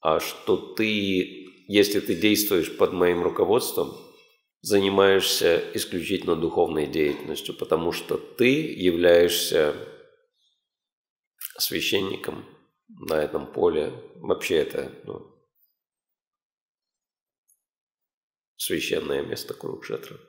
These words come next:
да. И ты будешь священником. Если ты будешь выполнять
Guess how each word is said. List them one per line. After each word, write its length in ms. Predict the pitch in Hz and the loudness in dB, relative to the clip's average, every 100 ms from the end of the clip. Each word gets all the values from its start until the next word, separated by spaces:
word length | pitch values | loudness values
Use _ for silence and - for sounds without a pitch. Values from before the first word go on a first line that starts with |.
| _ | _
да. 180 | - - - _ _ _ | -20 -20 -20 _ _ _
И 120 | 92 | -6
ты 260 | 92 113 - | -2 -2 -2
будешь 360 | 98 95 98 | -4 -4 -6
священником. 720 | - 82 - - - - - - _ _ _ _ _ _ _ _ _ _ _ _ - | -8 -8 -8 -8 -10 -16 -18 -20 _ _ _ _ _ _ _ _ _ _ _ _ -6
Если 240 | 101 98 | -4 -2
ты 100 | 98 | 0
будешь 260 | 87 95 - | 4 4 2
выполнять 800 | - - 85 87 78 - - | 0 2 2 4 0 0 -8